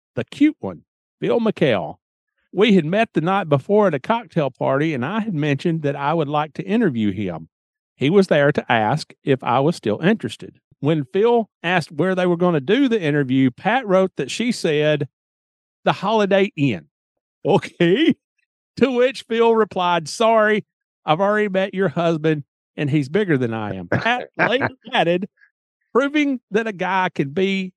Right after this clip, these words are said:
Speaker 1: smart as well as handsome, he graduated with a master's degree in political science from the University of Southern California,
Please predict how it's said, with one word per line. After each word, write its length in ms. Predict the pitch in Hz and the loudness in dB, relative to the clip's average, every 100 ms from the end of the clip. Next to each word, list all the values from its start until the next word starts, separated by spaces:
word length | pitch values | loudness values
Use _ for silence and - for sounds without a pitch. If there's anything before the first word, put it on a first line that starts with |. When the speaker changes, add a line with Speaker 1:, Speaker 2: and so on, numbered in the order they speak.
| _ | _
Speaker 1:
smart 520 | - - 180 185 185 - | -10 -2 2 4 2 2
as 240 | 170 175 | 0 2
well 220 | 147 170 175 | 2 2 2
as 100 | 127 | 0
handsome, 640 | 165 262 214 139 135 135 _ _ _ | 0 2 2 2 2 0 _ _ _
he 120 | - 165 | -6 -2
graduated 720 | 123 175 240 247 196 202 170 | 2 2 2 2 4 2 2
with 160 | 143 | 0
a 20 | 127 | 0
master's 560 | 123 175 208 - 214 | -4 -2 -2 0 -2
degree 400 | - 151 165 151 | -2 -2 0 0
in 100 | 120 | -2
political 480 | 113 151 220 196 214 | -2 -2 -2 0 0
science 440 | - 139 135 135 | 0 -2 -4 -6
from 180 | - 135 | -6 -6
the 80 | 127 | -4
University 680 | 143 202 196 185 185 - 165 | -2 -2 0 2 2 2 0
of 120 | 123 | 0
Southern 320 | - 160 220 | -2 -2 -2
California, 760 | 180 214 220 156 147 143 139 | -2 0 -2 -2 -2 2 0